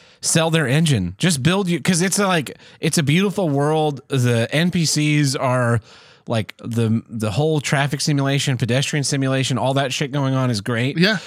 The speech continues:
Speaker 1: Just build that and sell it to people to put their story into.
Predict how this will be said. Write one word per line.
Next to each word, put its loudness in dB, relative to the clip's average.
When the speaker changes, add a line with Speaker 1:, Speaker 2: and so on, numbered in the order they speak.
Speaker 1:
Just 0
build 2
that 0
and 2
sell 2
it 0
to 2
people 2
to -8
put -2
their 0
story -2
into. -4